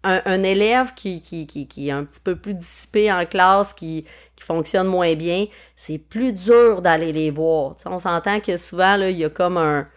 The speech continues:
tu sais, c'est, ça nous demande pas mal plus d'énergie, mais ce petit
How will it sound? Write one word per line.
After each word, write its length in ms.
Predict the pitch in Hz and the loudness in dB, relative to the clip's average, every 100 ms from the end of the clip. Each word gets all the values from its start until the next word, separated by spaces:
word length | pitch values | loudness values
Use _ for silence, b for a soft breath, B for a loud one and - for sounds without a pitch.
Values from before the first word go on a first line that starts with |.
| b b b b b b b b b b _ | b b b b b b b b b b _
tu 80 | 180 | -8
sais, 40 | |
c'est, 180 | 180 180 | -6 -6
ça 200 | 156 170 165 | -2 0 2
nous 140 | 196 | 2
demande 300 | 190 196 214 | 4 2 2
pas 100 | 220 | 2
mal 180 | 208 180 | 2 0
plus 200 | 190 202 | 0 0
d'énergie, 760 | 196 190 175 165 160 185 233 294 B B | 2 2 2 0 -4 -2 2 0 B B
mais 580 | 165 165 180 196 214 254 262 B B B - | -6 -2 2 4 4 2 -4 B B B -20
ce 280 | - - | -14 -8
petit 1000 | 151 - - - - - 240 240 240 233 | -8 -10 -18 -14 -10 -6 -4 -2 -2 -4